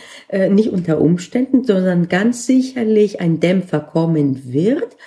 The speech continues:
Und, äh, aber dass dieser Dämpfer weder jetzt noch, äh, später deine Freude dämpfen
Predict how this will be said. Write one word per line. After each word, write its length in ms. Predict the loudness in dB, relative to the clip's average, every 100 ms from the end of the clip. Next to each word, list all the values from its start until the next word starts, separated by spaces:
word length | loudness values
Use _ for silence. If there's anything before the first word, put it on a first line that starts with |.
| -20 -20 -20 -20 _
Und, 400 | 2 2 2 0
äh, 140 | 0 0
aber 400 | -2 -6 -4 -2
dass 300 | -2 -4 -2
dieser 380 | 0 2 0 -6
Dämpfer 800 | 0 2 2 0 -2 -8 -8 -10 -20 _
weder 380 | 0 0 2 0
jetzt 720 | 0 0 0 0 -4 -14 -2
noch, 420 | 2 2 0 0
äh, 140 | -2 -2
später 640 | -8 -2 0 0 -2 -6
deine 320 | -2 0 0
Freude 680 | 0 -8 -8 -4 -2 -2 -4
dämpfen 760 | -2 0 0 -2 -2 0 2